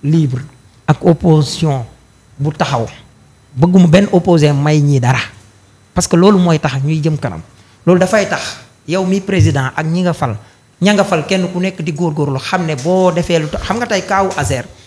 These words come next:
ak kaawu Abbas Fall bi ñu jël ba indi ci waxu Maïmouna Dièye, benn bu ci, bu ci, bu ci tegu boo xam ne tey mën nga cee tuumaal Abbas Fall amul, mais ñàkk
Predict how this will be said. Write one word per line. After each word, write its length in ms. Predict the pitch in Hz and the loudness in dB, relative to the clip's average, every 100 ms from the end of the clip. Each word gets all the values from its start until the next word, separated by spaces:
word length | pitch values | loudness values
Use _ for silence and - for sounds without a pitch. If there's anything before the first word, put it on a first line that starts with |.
| - | -10
ak 180 | 180 - | -10 -2
kaawu 280 | 233 226 202 | 2 2 2
Abbas 380 | 180 151 151 - | 2 0 -2 -2
Fall 160 | 139 | -4
bi 120 | 139 202 | -4 -4
ñu 120 | 185 | 0
jël 200 | 180 131 | 0 0
ba 240 | 165 208 - - - | -4 -6 -10 -12 -6
indi 180 | 214 185 | -4 -4
ci 40 | 185 | -6
waxu 180 | 175 175 | -6 -4
Maïmouna 340 | 160 151 143 | -4 -4 -8
Dièye, 220 | 135 127 104 - - _ _ - | -8 -8 -10 -14 -20 _ _ 2
benn 340 | 285 294 262 | 4 4 2
bu 100 | 226 | 2
ci, 320 | - 226 - - | 2 0 -2 -6
bu 140 | 180 233 | -6 -2
ci, 120 | 247 | -2
bu 160 | 190 247 | -2 -4
ci 100 | - | -2
tegu 300 | - 185 151 - - - | 2 2 0 -8 -14 -2
boo 160 | 190 240 | 2 4
xam 160 | 233 | 2
ne 80 | 202 | 0
tey 140 | 196 | 0
mën 100 | 190 | 0
nga 140 | 214 214 | 0 0
cee 240 | 214 180 - | 0 0 0
tuumaal 360 | 214 196 185 | 2 2 2
Abbas 320 | 175 160 147 - | 0 -2 -2 -2
Fall 160 | 160 - | -4 -2
amul, 180 | 156 131 147 | -4 -4 -2
mais 200 | 190 226 | 0 2
ñàkk 340 | 277 277 - | 2 -2 -2